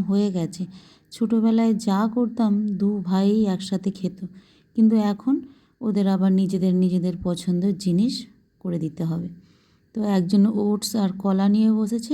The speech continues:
টিফিন খাওয়ার জন্য, আর একজন এই যে ম্যাগি করে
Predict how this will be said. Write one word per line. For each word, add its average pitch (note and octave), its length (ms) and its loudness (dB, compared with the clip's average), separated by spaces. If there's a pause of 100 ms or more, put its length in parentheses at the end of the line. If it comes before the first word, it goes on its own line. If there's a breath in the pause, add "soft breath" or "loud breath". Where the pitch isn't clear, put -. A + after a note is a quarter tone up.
টিফিন G#3+ 380 0
খাওয়ার G#3 300 -2
জন্য, A3+ 260 2 (540 loud breath)
আর G3 180 0
একজন F3+ 400 0 (200)
এই E3 120 0
যে E3 160 -10 (200)
ম্যাগি G3 340 2
করে F#3 240 0